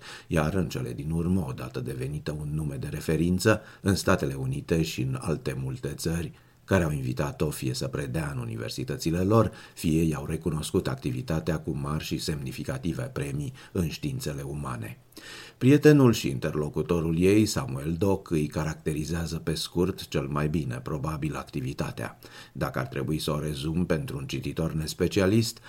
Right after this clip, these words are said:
aș spune că practicați o lectură pluridisciplinară a textelor literare. Faceți un aliaj din lingvistică, psihanaliză, filozofie, arte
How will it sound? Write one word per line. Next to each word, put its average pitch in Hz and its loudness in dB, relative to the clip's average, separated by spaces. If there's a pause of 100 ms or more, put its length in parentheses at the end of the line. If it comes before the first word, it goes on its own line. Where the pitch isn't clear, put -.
(140)
aș 110 4
spune 87 0
că - -2
practicați 78 -4
o 73 -4
lectură 76 -2
pluridisciplinară 80 -2
a 85 0
textelor 71 -6
literare. 69 -6 (260)
Faceți 71 -2
un 73 -4
aliaj 73 -2
din 131 -4
lingvistică, 80 -2
psihanaliză, 69 -6
filozofie, 78 -2
arte 85 2